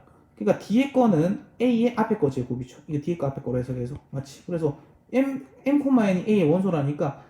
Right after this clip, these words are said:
그러니까 뒤에 거는 A의 앞에 거 제곱 이거면 A라니까 요거 되는 거 찾아보라는 얘기였습니다. 자, 사십 번 마찬가지.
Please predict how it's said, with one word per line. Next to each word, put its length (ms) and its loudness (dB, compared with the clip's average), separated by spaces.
그러니까 260 0
뒤에 380 2
거는 760 4
A의 560 4
앞에 300 0
거 140 4
제곱 340 2
이거면 800 6
A라니까 560 0
요거 240 2
되는 240 2
거 80 -2
찾아보라는 800 -4
얘기였습니다. 640 -6
자, 80 -8
사십 300 2
번 140 4
마찬가지. 920 -2